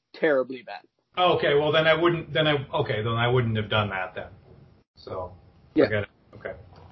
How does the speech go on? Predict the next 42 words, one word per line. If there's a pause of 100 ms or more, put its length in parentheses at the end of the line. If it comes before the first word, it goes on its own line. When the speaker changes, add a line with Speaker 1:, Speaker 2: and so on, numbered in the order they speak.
(280)
Speaker 2:
Never
mind. (140)
Speaker 1:
Like,
I, (200)
as
you,
as
you
move
over
to
try (100)
to
kinda, (180)
like,
looking
like
you're
gonna
heal
Hesha,
he
kinda
waves
you
off,
says, (280)
"I'm
fine." (420)
Speaker 2:
Okay. (520)
<laughs>
But (400)
Speaker 1:
Save, (160)
save
it
for
Speaker 2:
he's
Speaker 1:
when
Speaker 2:
okay.
Speaker 1:
somebody's
not
Speaker 2:
Elias,